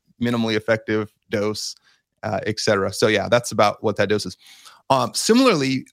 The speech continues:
I talked about beets. You can buy beetroot powder, okay? You can buy beetroot powder, potent source of organic nitrates,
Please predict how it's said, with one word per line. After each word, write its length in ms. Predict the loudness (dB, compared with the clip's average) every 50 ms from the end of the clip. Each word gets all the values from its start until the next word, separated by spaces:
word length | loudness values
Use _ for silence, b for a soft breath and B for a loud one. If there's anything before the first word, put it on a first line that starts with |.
| -12 -4 0
I 80 | 0 2
talked 260 | 4 4 2 2 2
about 320 | 4 4 4 4 4 2 0
beets. 300 | -2 -2 -2 -2 -2 -2
You 80 | 0
can 120 | 2 4 4
buy 180 | 4 4 4
beetroot 540 | 2 0 -4 -4 -2 2 2 2 2 2 0
powder, 440 | -4 0 0 2 2 0 -2 -6 -10 _ _ _ _ _ _ _ _ -6
okay? 220 | -4 0 2 2 2
You 180 | 2 0 0
can 100 | 0 2 2
buy 160 | 2 2 2
beetroot 720 | 0 -2 -2 0 0 -2 -2 -2 0 2 2 2 0 -2 -4
powder, 440 | -2 0 0 2 2 2 0 -2 -4 _ _ _ _ _ _ _ _
potent 360 | -6 0 0 2 2 0 -2 -2
source 340 | 0 0 2 2 2 0 0
of 160 | -2 -2 -2 -2
organic 520 | 0 0 0 2 2 2 2 0 0 0 0
nitrates, 760 | 0 2 0 0 -4 _ _ -6 -2 -2 -2 -2 -4 -8